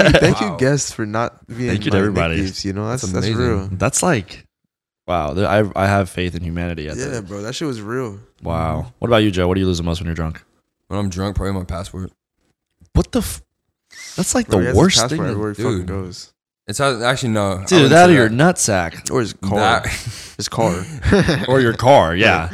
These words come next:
Speaker 1: <laughs>
Speaker 3: Joe loses the most
Speaker 2: Yeah.
Speaker 3: important things
Speaker 1: Joe
Speaker 3: ever.
Speaker 1: loses his car,
Speaker 3: Little
Speaker 1: his full car.
Speaker 3: backstory.
Speaker 2: Steve-O.
Speaker 3: Yesterday,
Speaker 1: <laughs>
Speaker 3: I literally get a phone call. So Joe and I go out the other night.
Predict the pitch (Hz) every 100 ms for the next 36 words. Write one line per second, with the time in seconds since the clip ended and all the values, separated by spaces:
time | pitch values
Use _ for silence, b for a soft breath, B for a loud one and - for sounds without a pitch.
0 | 233 - 190 247 254 185 156 147 101 113
1 | 90 131 123 110 113 117 101 95 156 -
2 | - - 110 107 202 - 110 139 147 117
3 | 107 107 107 - 104 117 104 101 95 87
4 | 113 113 127 160 165 117 - 98 95 98
5 | 98 - 107 107 107 139 147 139 117 113
6 | 104 - 98 95 87 85 - 95 139 151
7 | 101 92 85 80 85 80 71 69